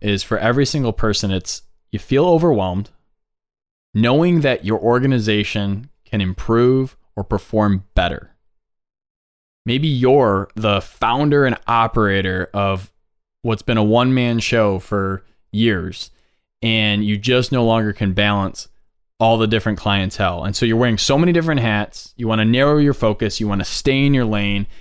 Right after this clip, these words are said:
and get some things off your plate. The right people will help you break through your ceiling of achievement in your organization, helping you go to that next level.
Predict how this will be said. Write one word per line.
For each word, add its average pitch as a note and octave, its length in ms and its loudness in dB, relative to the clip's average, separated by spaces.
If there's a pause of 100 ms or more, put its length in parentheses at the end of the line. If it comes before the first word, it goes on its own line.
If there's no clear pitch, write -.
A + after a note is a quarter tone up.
(280)
and A2+ 200 0
get B2 160 2
some B2+ 160 0
things A2+ 260 0
off G2+ 220 0
your F2+ 80 -4
plate. F2 400 -6 (580)
The A#2 80 0
right B2 400 2
people A2+ 340 0
will G#2 120 2
help B2 240 -2
you A#2+ 100 2
break G#2+ 260 0
through G2 480 -2 (360)
your A#2+ 280 2
ceiling B2 440 0
of G#2+ 100 0
achievement G2 520 -2
in G2+ 60 0
your G2+ 120 0
organization, F#2+ 720 -4 (720)
helping C3 280 2
you B2 120 2
go A2+ 120 2
to G#2+ 100 2
that F#2 180 -2
next F2+ 260 -8
level. F2 320 -10